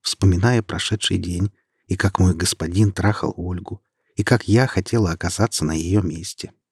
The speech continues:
"Алиса, ты меня слушаешь?" — заподозрила что-то родительница.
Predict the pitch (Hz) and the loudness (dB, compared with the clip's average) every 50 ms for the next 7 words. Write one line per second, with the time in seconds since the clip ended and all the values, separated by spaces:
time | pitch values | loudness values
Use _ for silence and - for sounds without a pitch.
0 | _ _ _ _ _ _ _ _ _ _ _ _ _ _ _ _ _ _ - 120 | _ _ _ _ _ _ _ _ _ _ _ _ _ _ _ _ _ _ 0 2
1 | 123 107 90 - - - - - - 127 127 131 127 - - 120 131 - - - | 2 4 2 0 -2 -4 -4 2 4 6 6 6 4 4 4 2 2 2 2 -2
2 | - - - - _ _ _ _ _ - 90 90 - - - 104 123 135 127 120 | -2 -2 -6 -12 _ _ _ _ _ -6 -6 -6 -4 -4 0 2 4 4 4 4
3 | 117 110 104 - - - 101 - 98 107 104 98 95 95 - 90 82 80 - - | 4 4 2 0 -2 -4 -2 0 2 2 2 2 2 0 -2 -4 -4 -4 -4 -4
4 | - 95 | -6 -6